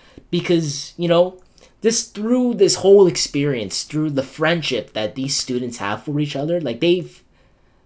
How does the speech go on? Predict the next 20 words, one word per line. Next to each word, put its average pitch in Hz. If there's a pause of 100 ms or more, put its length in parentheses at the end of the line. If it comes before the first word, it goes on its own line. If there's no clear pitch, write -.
they've 214
grown 285
a 240
lot, 110 (100)
actually, 110
when 98
you 98
think 120
about 92
it, 87
in 101
terms, 104 (500)
throughout 160
the 156
entire 143
show, - (260)
you 110
know? 127
Like, 127
they, 160